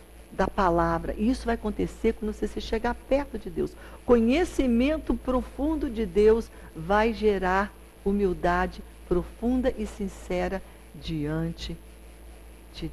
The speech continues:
Deus. Que palavra tremenda. Sabe, quando eu li esse artigo, irmãos, olha, eu fiquei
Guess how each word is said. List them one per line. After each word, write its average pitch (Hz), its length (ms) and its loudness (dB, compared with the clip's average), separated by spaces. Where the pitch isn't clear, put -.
Deus. 147 580 -14
Que 294 120 -2
palavra 196 600 0
tremenda. 170 680 -8
Sabe, 196 220 2
quando 320 220 0
eu 311 80 2
li 247 140 0
esse 240 180 -2
artigo, 202 440 -4
irmãos, 165 380 -4
olha, 208 220 2
eu 202 120 4
fiquei 202 540 0